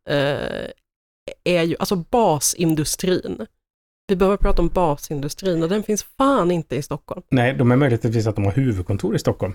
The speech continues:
Speaker 1: Absolut.
Speaker 2: Men de, men de, och det är väl det, det är väl det man
Speaker 1: Men det är
Speaker 2: räknar på.
Speaker 1: fusk.
Speaker 2: De skattar i Stockholm.
Speaker 1: Ja, men det är fusk.
Speaker 2: Det är fusk, ja.
Speaker 1: Det är fusk.
Speaker 2: De bidrar inte med
Speaker 1: För
Speaker 2: någonting.
Speaker 1: resurserna finns i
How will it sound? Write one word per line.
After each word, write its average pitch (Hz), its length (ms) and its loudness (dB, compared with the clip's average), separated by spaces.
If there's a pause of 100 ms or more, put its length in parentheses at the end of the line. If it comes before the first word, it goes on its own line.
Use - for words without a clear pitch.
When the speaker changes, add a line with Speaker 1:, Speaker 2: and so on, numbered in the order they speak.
Speaker 1:
Absolut. 113 600 2
Speaker 2:
Men 131 140 2
de, 135 60 4
men 127 140 4
de, 143 80 -8
och 127 80 2
det 127 60 2
är 135 40 4
väl 147 120 2
det, 113 300 2
det 131 100 0
är - 20 4
väl 123 100 4
det 104 120 2
man 151 120 0
Speaker 1:
Men - 100 0
det 254 60 2
är 240 40 2
Speaker 2:
räknar 107 80 2
på. - 40 -4 (140)
Speaker 1:
fusk. - 200 -4
Speaker 2:
De 123 120 4
skattar - 540 -4
i 131 40 0
Stockholm. - 360 -6
Speaker 1:
Ja, 185 260 2 (280)
men 185 120 2
det 220 120 2
är 170 40 0
fusk. - 640 -8 (160)
Speaker 2:
Det 131 80 2
är 120 40 2
fusk, - 280 -10
ja. - 60 -12
Speaker 1:
Det 214 80 4
är 190 40 6
fusk. - 440 -8 (100)
Speaker 2:
De 113 140 2
bidrar 104 220 4
inte 98 140 0
med - 40 -2
Speaker 1:
För 196 80 4
Speaker 2:
någonting. 196 120 4
Speaker 1:
resurserna - 1000 -2 (760)
finns 170 280 4
i 151 60 -2